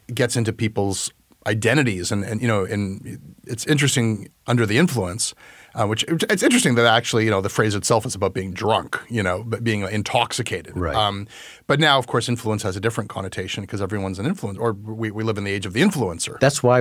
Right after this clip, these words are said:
Speaker 2: a part of the reason why we changed the name of our show. So the show was Age of Persuasion in the early days.
Speaker 1: Uh-huh.
Speaker 2: I mean, our show started before there was an iPhone, before there was YouTube, before there was Twitter. <laughs> All of that didn't exist in two thousand and five. It was still a persuasive industry. I had to persuade you to buy something.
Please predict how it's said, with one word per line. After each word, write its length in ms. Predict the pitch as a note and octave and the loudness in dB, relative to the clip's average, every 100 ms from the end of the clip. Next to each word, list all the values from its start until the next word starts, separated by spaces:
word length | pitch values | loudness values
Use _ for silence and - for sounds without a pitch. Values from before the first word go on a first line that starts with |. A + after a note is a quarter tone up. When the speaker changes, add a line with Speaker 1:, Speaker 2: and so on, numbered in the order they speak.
| A#2+ | 4
Speaker 2:
a 80 | - | 0
part 260 | A2 A#2+ A#2+ | 0 2 4
of 40 | |
the 60 | G2 | 4
reason 240 | G2+ G2+ | 4 4
why 80 | F2 | 2
we 120 | D#2+ | 2
changed 320 | D#2 G2 F2+ | 2 2 2
the 40 | F2 | 2
name 160 | E2+ E2+ | 2 2
of 80 | D2+ | 2
our 100 | C#2+ | 0
show. 240 | - E2 | 2 2
So 140 | D2+ F2+ | 2 2
the 100 | F2 | 4
show 200 | C3 A#2 | 4 4
was 180 | G2 | 4
Age 160 | G2 F2+ | 2 2
of 80 | E2+ | -2
Persuasion 560 | D#2+ - F#2 F#2 F2+ E2 | -2 0 2 2 0 0
in 80 | |
the 140 | F2 F#2 | 2 4
early 220 | F#2 G2 | 4 2
days. 340 | C2 G#1 G#2+ | 0 -4 0
Speaker 1:
Uh-huh. 280 | A#2+ A2+ G2 - - - | 2 2 0 -4 -16 2
Speaker 2:
I 40 | C#3+ | 6
mean, 160 | C#3+ | 8
our 120 | C#3+ | 6
show 180 | D3+ F#3 | 6 6
started 380 | D#3+ D3+ D#3+ C3 | 6 6 6 4
before 280 | A2+ C3 A#2+ | 2 4 4
there 100 | A2 | 4
was 260 | G#2 F#2 | 4 2
an 80 | G2+ | 2
iPhone, 520 | - A2 A2+ A#2 A2+ | 2 2 2 2 4
before 280 | G#2 F#2 G#2 | 2 0 0
there 100 | F#2+ | 2
was 180 | E2 D#2 | 0 2
YouTube, 360 | A2+ B2 B2 G#2+ | 4 4 2 2
before 260 | F2 F#2 | 0 0
there 140 | F2 F2 | 0 2
was 320 | E2+ E2+ - | 2 0 -2
Twitter. 500 | - D#3 C3+ B2 B2 B2+ - D#3+ | 2 4 6 6 4 2 2 2
<laughs> 220 | C3+ G#2 | 2 2
All 220 | C#3+ E3+ | 4 6
of 60 | B2+ | 6
that 260 | A2 G2+ | 4 2
didn't 280 | G#2 A#2+ A2+ | 2 2 2
exist 400 | G#2+ G2+ C3 - | 0 2 2 2
in 120 | G2 - - | -2 -4 -4
two 100 | F#2+ | 0
thousand 300 | F2+ D#2+ D2 | 0 0 -4
and 80 | D2 | -6
five. 240 | C2 F2 - - - - | -6 -6 -10 -18 -10 2
It 60 | |
was 120 | C3 B2+ | 4 6
still 220 | D#3+ D#3 | 6 6
a 40 | |
persuasive 840 | - B2+ - B2 C3 C#3 - B2+ G#2+ | 6 4 2 4 4 4 4 2 2
industry. 560 | A#2+ A#2+ A2 - C#2+ F2 | 2 4 4 2 2 2
I 40 | |
had 80 | A#2 | 2
to 80 | G2 | 0
persuade 640 | B2 - - B2+ C3+ C3 | 0 0 0 2 4 4
you 100 | A2+ | 4
to 100 | G#2+ | 2
buy 240 | F2+ F#2 F2 | 2 2 2
something. 440 | - D2+ D#2 C#2 | -2 -6 -8 -12